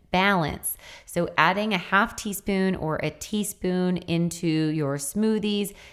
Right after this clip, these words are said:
shakes, or savory sauces is a great way to boost your food as medicine with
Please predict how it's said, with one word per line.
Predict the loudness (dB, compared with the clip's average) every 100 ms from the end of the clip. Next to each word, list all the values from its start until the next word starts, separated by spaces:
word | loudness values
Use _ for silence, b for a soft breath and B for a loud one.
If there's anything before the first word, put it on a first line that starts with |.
| B
shakes, | -6 0 2 2 0 -8 -10 B B -2
or | 2 2
savory | 2 0 0 0 0
sauces | 4 4 4 0 -2
is | -2 -6
a |
great | -2 0 0
way | 2 -2
to | 0 -4
boost | -2 0 0 -2 -6 -2
your | 2 2
food | 2 2 2
as | 2
medicine | 0 -2 -2 -2 -2 -2 0
with | 2 2